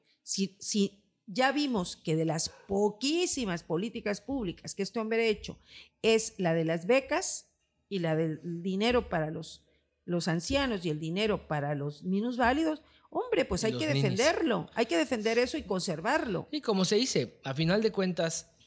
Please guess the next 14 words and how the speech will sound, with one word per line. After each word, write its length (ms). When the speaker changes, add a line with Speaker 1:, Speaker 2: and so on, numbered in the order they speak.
Speaker 2:
esos 220
programas 720
llegaron 400
para 160
quedarse. 500
Quien 760
llegue, 640
eh, 180
se 160
supone, 680
Speaker 1:
Se, 280
los 300
Speaker 2:
eh, 120
Speaker 1:
van 260